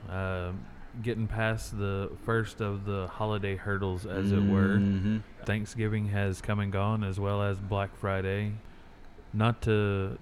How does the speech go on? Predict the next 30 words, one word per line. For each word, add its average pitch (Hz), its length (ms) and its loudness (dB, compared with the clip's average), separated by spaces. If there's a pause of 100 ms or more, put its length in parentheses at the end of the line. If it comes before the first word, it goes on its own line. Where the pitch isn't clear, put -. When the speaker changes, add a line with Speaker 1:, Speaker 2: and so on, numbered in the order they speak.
(100)
Speaker 1:
to 101 200 2
get 101 300 -4
too 113 160 0
far 104 240 0
away 98 220 0
from 92 280 -2
it, 101 160 -2 (180)
um, 92 460 -2 (140)
but 95 140 -2
we 92 120 0
are 95 180 0
definitely 95 420 -4
into 92 280 -4
the 90 80 -4
month 90 300 -4
of 87 160 -6
sales 92 680 -4 (320)
Speaker 2:
Yes. 95 480 0
Speaker 1:
and, 92 100 -4
and 90 200 -6
purchasing 101 640 -4
and 90 180 -6
buying, 95 560 -2 (480)
uh, 90 300 0
for 92 180 0
the 92 140 0
upcoming 92 520 -2
next 127 360 0
holiday 85 480 -2
hurdle. 87 440 -2